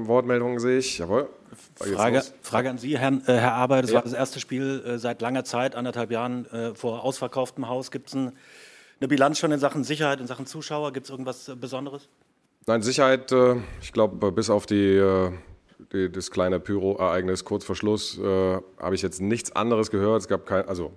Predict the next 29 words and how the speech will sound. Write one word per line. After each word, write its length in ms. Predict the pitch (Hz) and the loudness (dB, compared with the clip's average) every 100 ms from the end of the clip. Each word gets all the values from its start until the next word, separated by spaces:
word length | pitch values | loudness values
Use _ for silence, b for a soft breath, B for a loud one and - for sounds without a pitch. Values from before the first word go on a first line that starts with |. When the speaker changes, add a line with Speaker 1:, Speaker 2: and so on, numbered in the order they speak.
| _ | _
Speaker 1:
wir 100 | - | -8
können's 200 | 87 104 | -4 -2
ja 60 | 92 | 0
alle 120 | 98 | 0
mal 220 | 92 95 | 2 2
uns 200 | 95 92 | 0 -2
erinnern 360 | - 98 104 101 | -2 0 2 0
an 100 | 90 | 0
das 180 | 92 - | -2 -2
erste 280 | 98 107 | -4 -2
Derby 260 | 87 90 92 | -2 0 0
hier, 140 | 98 | 0
was 120 | 95 92 | -2 0
wir 60 | |
da 80 | 92 | -2
für 140 | 90 | -2
Szenen 320 | 92 104 107 95 | -2 0 0 -2
hatten, 260 | 95 92 | -4 -2
wie 60 | 92 | -2
oft 160 | 87 | -2
das 80 | 98 | -4
Spiel 180 | - 107 | -4 -2
unterbrochen 540 | 95 95 90 90 90 | -2 -2 -2 -2 -2
war 120 | 90 92 | -2 -2
und 120 | 90 | -2
so 80 | 85 | -2
weiter. 320 | 90 92 80 | -2 0 -2
Also 160 | 85 | -2
insofern, 440 | 87 85 87 90 | -4 -4 -4 -4